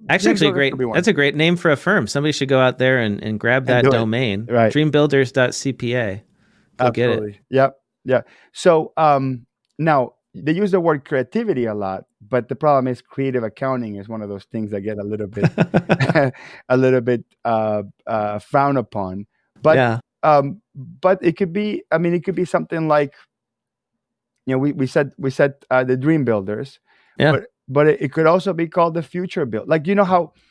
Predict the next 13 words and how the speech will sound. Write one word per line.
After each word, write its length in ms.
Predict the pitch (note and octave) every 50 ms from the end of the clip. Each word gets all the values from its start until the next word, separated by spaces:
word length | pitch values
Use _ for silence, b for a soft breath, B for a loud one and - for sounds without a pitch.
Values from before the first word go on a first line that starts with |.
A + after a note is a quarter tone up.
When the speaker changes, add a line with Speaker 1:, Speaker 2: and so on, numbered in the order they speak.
| _ _ _ _ _ _
Speaker 2:
there's 200 | C#3 B2+ A#2+ A#2
Speaker 1:
Mm-hmm. 120 | A#2 B2
Speaker 2:
Tomorrowland, 840 | C3+ D3 D3 D3+ D#3 D#3 D#3 D#3+ D#3 D#3 D#3+ E3+ F3 D#3+ D#3 D3+ - _
you 120 | D3+ D3
know, 120 | D3 D3+
like, 300 | D3+ D3 D3 C#3+ C3+ -
in 280 | D3 D3 - C3+ C3 C3
Disney 280 | C3+ D3 C3+ - D3 C#3+
World, 320 | B2+ C#3 C#3+ C#3+ C#3 B2
there's 200 | A#2+ A2+ - -
a, 300 | - - G#2 - - G#2+ - -
a, 120 | - - - _ -
a, 160 | - A#2